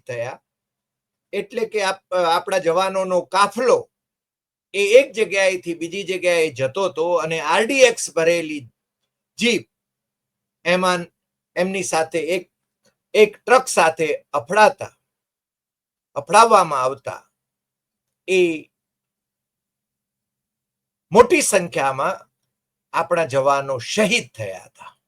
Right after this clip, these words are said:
સતપાલ મલિક વારંવાર આ બાબતને આગળ ધરી રહ્યા હતા અને એમણે કહ્યું કે એ સાંજે મેં માનનીય વડાપ્રધાનને કહ્યું હતું, ફોન કર્યો હતો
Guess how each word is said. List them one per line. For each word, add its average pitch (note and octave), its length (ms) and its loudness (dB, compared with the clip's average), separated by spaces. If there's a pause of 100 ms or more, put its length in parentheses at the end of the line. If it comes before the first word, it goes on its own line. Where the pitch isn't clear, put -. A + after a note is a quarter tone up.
(1600)
સતપાલ D#4 600 8
મલિક C#4+ 420 6 (2250)
વારંવાર A#3+ 800 8 (120)
આ G3 200 4
બાબતને F#3 580 2
આગળ C#3 380 -2
ધરી A#2+ 220 -8
રહ્યા A2 320 -4
હતા D3+ 240 -6
અને C#3+ 160 -8 (120)
એમણે D#3 280 -8
કહ્યું D3+ 300 -4
કે - 180 -10 (140)
એ - 20 2 (100)
સાંજે E3 540 -4 (220)
મેં D#3+ 440 -4 (360)
માનનીય A3 420 4
વડાપ્રધાનને E3+ 800 2
કહ્યું E3 340 0
હતું, A3+ 300 -10 (400)
ફોન A3 240 2
કર્યો F#3 320 4
હતો F3+ 180 -6